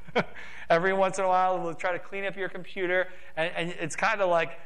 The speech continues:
you kinda get scared and excited at the same time, 'cause it starts to search, and you're like, and it starts to, like, whatever the, the technology is, it looks and it looks, and then it will be like, "All right, we found three viruses on your computer," or free, three, uh, hacking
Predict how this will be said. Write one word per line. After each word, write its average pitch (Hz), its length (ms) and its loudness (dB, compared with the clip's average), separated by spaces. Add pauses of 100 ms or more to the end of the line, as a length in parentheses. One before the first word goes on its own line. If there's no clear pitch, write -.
(140)
you 151 80 -6
kinda 196 300 -2
get 170 360 -4
scared 196 540 2
and 180 160 0
excited 180 420 -2
at 156 80 -6
the 170 60 -4
same 185 240 -2
time, 170 260 0
'cause 165 100 -4
it 160 80 -4
starts 180 280 0
to 180 80 -8
search, 202 440 0
and 180 100 -6
you're 175 100 4
like, 175 140 2 (220)
and 160 100 -2
it 160 60 0
starts 175 280 0
to, 175 80 -2
like, 165 300 0
whatever 185 400 2
the, 175 260 -4 (160)
the 170 120 0
technology 185 680 0
is, 190 140 2
it 185 100 0
looks 208 320 2
and 196 100 -2
it 196 80 -2
looks, 208 220 0 (260)
and 196 140 -2
then 190 140 0
it 202 60 2
will 202 120 4
be 202 260 2
like, 180 320 0 (220)
"All 190 80 2
right, 285 280 2
we 233 100 -6
found 254 300 -4
three 302 200 -2
viruses 262 800 -2 (420)
on 240 160 0
your 285 100 0
computer," 262 520 2
or 175 100 4
free, 254 320 -2 (340)
three, 269 340 2 (220)
uh, 180 180 2
hacking 262 640 -2